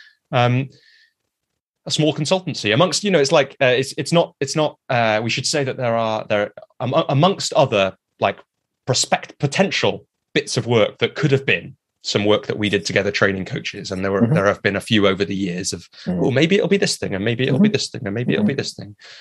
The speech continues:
Speaker 2: Mm-hmm.
Speaker 1: One finally came and happened. You know,
Speaker 2: Mm-hmm.
Speaker 1: it's like, and again, it has to be the right, the right project, the right time, the right people, all those kind of things. And that's why the others didn't.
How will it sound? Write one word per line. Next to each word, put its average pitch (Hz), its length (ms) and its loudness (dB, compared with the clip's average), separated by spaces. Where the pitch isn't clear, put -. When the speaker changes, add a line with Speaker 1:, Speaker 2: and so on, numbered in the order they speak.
Speaker 2:
Mm-hmm. 127 80 -10
Speaker 1:
One 139 420 4
finally 143 420 4
came 147 280 2
and 107 100 -8
happened. - 300 -6
You 117 120 4
know, 104 80 4
Speaker 2:
Mm-hmm. - 60 2
Speaker 1:
it's - 160 -6
like, 98 220 2
and 101 280 -2
again, 104 260 -2
it 110 60 -10
has 104 180 -2
to 104 60 -10
be 107 120 -2
the 98 100 -2
right, - 280 -6
the 104 120 0
right 101 220 2
project, 101 380 0
the 104 80 0
right 98 180 0
time, 92 240 0
the 92 100 2
right - 160 0
people, 95 300 -4
all 110 240 0
those 98 160 2
kind 98 200 -4
of - 80 -6
things. - 260 -2
And 156 100 -4
that's - 160 -12
why 98 160 -2
the 107 120 -2
others 92 200 -4
didn't. 147 340 -6